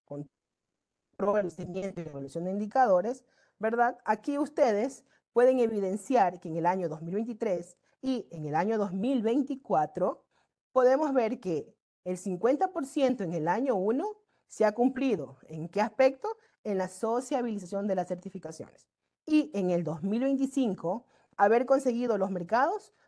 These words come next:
bajo las certificaciones BioSuisse. Entonces, en los porcentajes de avance, yo voy a decir, "Ah, el dos mil veintitrés ya he cumplido con el cincuenta por ciento. Hoy que estoy en el dos mil veinticuatro y ya tengo la certificación,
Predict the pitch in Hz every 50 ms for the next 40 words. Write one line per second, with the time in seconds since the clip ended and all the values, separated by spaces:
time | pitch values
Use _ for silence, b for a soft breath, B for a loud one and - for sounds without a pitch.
0 | _ - 180 214 233 262 269 285 311 262 240 233 220 185 - - - 165 160 -
1 | - 185 190 185 190 _ - 170 180 202 202 190 180 170 175 - 151 - - -
2 | - _ _ _ _ _ _ _ _ - 190 202 208 196 - 240 247 240 254 262
3 | 170 170 - _ _ - 226 220 220 214 226 208 - 254 277 294 285 370 339 320
4 | 311 320 320 311 320 320 311 285 254 254 254 226 190 180 - - 175 190 - b
5 | b b b b 190 208 208 214 214 208 196 190 208 - - 233 185 - - -
6 | - 139 151 190 220 196 147 - - _ _ _ _ _ _ _ _ _ - 208
7 | 202 202 202 196 190 226 240 269 277 294 320 294 330 311 - 359 302 370 453 -
8 | - - _ _ _ _ _ - 190 202 214 - 254 254 226 247 247 269 262 269
9 | 254 240 220 214 - 202 180 156 170 160 156 170 190 185 - 202 202 - - 254
10 | 247 262 247 - - - _ _ _ _ _ _ - 226 240 254 247 220 185 -
11 | 180 - - 196 185 185 175 170 160 147 143 156 165 170 180 208 240 247 302 254
12 | - 262 226 196 170 - 170 185 b b b b - 226 202 180 160 170 165 196
13 | 226 233 - - 262 254 226 180 170 156 147 143 - 185 190 202 233 - 269 277
14 | 269 294 285 - 311 262 254 262 285